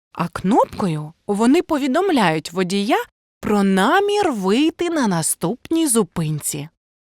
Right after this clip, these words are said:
"Ех, Жуж, поки ти оце пояснювала, майже всі місця зайняли".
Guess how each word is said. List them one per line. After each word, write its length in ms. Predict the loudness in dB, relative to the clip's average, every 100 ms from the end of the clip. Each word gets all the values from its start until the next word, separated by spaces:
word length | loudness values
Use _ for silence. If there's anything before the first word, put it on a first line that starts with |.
| -2
"Ех, 480 | 4 6 8 6 2
Жуж, 460 | 0 2 2 0 -6 _
поки 280 | 2 4 2
ти 200 | 4 2
оце 320 | 2 2 0
пояснювала, 1120 | 0 -2 -2 2 2 2 2 2 2 0 -2 -4 _ 0
майже 340 | 4 4 4
всі 280 | 2 0 -4 -2 -2
місця 480 | -2 -2 0 2 2
зайняли". 760 | 2 2 2 -2 -4 -6